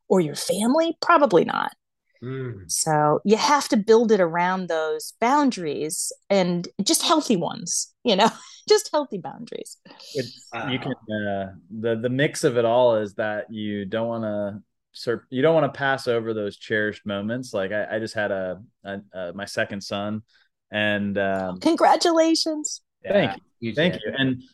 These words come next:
Speaker 3: Friday I needed to take him to his, uh, like, four or six week appointment, right? And, like, he's getting his first round of shots, and my wife's like, "Are you gonna be able to make it?" And I was like, "Yeah, I'm gonna shift some things around." But so many agents, like, let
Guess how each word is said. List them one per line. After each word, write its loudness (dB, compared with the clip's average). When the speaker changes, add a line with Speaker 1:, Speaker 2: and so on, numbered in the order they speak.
Speaker 3:
Friday 6
I 8
needed 0
to 0
take -2
him -6
to -4
his, -4
uh, 0
like, -2
four -2
or -6
six -10
week -8
appointment, -8
right? -2
And, -4
like, -4
he's -6
getting 0
his -8
first -2
round 0
of -6
shots, -4
and -4
my -4
wife's 2
like, 0
"Are 0
you 0
gonna 0
be 2
able 4
to -2
make -2
it?" -2
And -6
I -6
was -8
like, -2
"Yeah, 2
I'm -4
gonna 0
shift -2
some -4
things -2
around." -2
But -2
so -2
many -2
agents, -2
like, -4
let -4